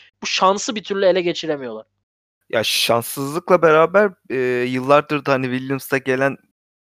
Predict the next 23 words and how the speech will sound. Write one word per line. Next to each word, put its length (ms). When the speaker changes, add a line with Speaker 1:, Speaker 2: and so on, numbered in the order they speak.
Speaker 2:
nasıl 280
diyeyim, 140
takım 300
içi 180
uyum 260
mu 160
dersin, 460
takımın 360
içindeki 560
bir 180
sorun 360
mu 180
dersin 340
bilmiyorum 320
ama 260
tabii 160
ki 100
de 80
en 180
büyük, 220
e, 520
etken 300
şanssızlıkları 960